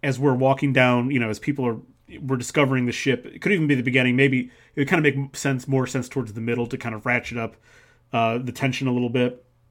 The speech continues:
I would have, like, you'd have, like, one photo of the ship from nineteen thirty-two and maybe even, like, a photo of the crew from nineteen thirty-two. And then you have a photo of the crew from, like, nineteen fifty-two.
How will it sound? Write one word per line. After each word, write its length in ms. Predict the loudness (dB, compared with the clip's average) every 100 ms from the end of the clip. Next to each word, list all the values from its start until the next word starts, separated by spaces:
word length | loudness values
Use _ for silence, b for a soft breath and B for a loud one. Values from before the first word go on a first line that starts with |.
| _ _ _ _ _ _ -20 -4
I 60 | 0
would 120 | 0
have, 360 | 0 0 0
like, 260 | -2 -6 -8 b b b b
you'd 100 | 0
have, 140 | 2
like, 120 | 2
one 200 | 2 0
photo 260 | 4 6 6
of 60 | 4
the 60 |
ship 200 | 0 -2
from 140 | -2 -4
nineteen 300 | -2 -4 -4
thirty-two 640 | -6 -8 -4 -2 -2 -2
and 80 | -2
maybe 200 | 0 0
even, 240 | 0 -2
like, 160 | -6 -10
a 40 |
photo 320 | -2 0 0
of 120 | -2
the 80 | -6
crew 480 | -6 2 4 4 0
from 160 | -4 -4
nineteen 280 | -4 -6
thirty-two. 600 | -6 -6 -8 -8 -10 -10 -18 b b b b b
And 120 | 2
then 100 | 2
you 80 | 2
have 280 | 2 0 -4
a 60 |
photo 260 | -2 2 2
of 100 | 0
the 60 |
crew 320 | -4 0 0 0
from, 200 | -2 -4
like, 280 | -4 -6 b b b
nineteen 320 | -2 -2 0 -4
fifty-two. 680 | -4 -6 -6 -6 -10 -10